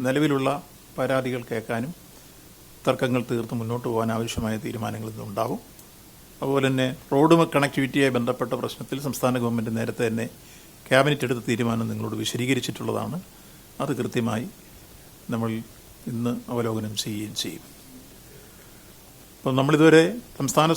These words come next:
സർക്കാർ വഹിക്കേണ്ടിയിരുന്ന അയ്യായിരത്തി അഞ്ഞൂറ്റി തൊണ്ണൂറ്റഞ്ച് കോടി രൂപയിൽ നമ്മൾ രണ്ടായിരത്തി ഒരുന്നൂറ്റി അൻപത്തൊമ്പത് പോയിന്റ് മൂന്ന് ഒൻപത് കോടി രൂപ നമ്മൾ ചെലവഴിച്ച് കഴിഞ്ഞു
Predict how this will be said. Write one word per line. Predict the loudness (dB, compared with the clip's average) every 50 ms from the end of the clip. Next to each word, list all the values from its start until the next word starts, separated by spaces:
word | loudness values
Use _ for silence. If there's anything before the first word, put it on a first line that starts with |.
| 2
സർക്കാർ | 0 2 6 6 6 6 6
വഹിക്കേണ്ടിയിരുന്ന | 4 2 2 2 4 4 4 4 4 4 4
അയ്യായിരത്തി | 6 6 6 6 6 4 0 -2
അഞ്ഞൂറ്റി | 0 0 -2 -2 -2 -2
തൊണ്ണൂറ്റഞ്ച് | 0 0 0 0 -2 -2 -4 -2 -4 0 0
കോടി | 2 2 2 0
രൂപയിൽ | 0 0 0 0 -2 -6 -10 -16 -20 -20 -20 -20 -20 -20 -20 -14 -8
നമ്മൾ | -4 -4 0 2 2
രണ്ടായിരത്തി | 4 6 6 6 8 6 4 2 0 0 2
ഒരുന്നൂറ്റി | 2 0 0 -4 -4 -4 -2 -2 0 0 -2 -4 -10 -16 -20 -18 -8 -4 -2
അൻപത്തൊമ്പത് | 0 0 0 -2 -2 0 2 2 2 2 0
പോയിന്റ് | -2 -2 -2 -4 -4 -4
മൂന്ന് | -4 -4 -4 -4 -6 -6 -6
ഒൻപത് | -6 -4 -2 -4 -2 0
കോടി | 0 0 0 0 -2
രൂപ | -2 -2 -4 -4
നമ്മൾ | -6 -8 -8 -6 -6
ചെലവഴിച്ച് | -6 -6 -6 -6 -6 -8 -8 -8 -8
കഴിഞ്ഞു | -10 -10 -10 -14 -16